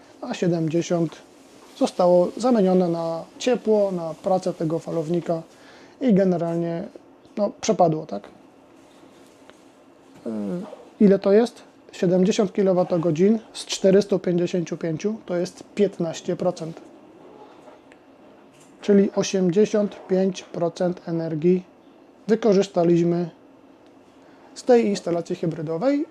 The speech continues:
i nie pobieraliśmy energii elektrycznej z sieci i nie musieliśmy się martwić o ewentualny brak prądu, gdyby taka sytuacja zaistniała.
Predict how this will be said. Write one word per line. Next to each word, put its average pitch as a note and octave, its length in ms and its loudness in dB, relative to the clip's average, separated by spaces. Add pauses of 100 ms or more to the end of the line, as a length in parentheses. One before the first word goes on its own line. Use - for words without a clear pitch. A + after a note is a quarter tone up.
i A#3+ 120 6
nie A#3 160 6
pobieraliśmy F#3 600 2
energii E3+ 340 0
elektrycznej E3 460 -4
z - 80 -12
sieci G#3+ 420 0 (1080)
i B3+ 240 4 (160)
nie G#3 200 -2
musieliśmy E3+ 840 -2 (240)
się F3 280 -6
martwić D#3+ 480 -2
o F3 300 -6 (200)
ewentualny F3+ 880 -2
brak F#3 280 -2
prądu, E3+ 580 -4 (960)
gdyby D#3+ 280 0
taka D#3+ 240 -6
sytuacja E3 380 -6
zaistniała. E3 420 -10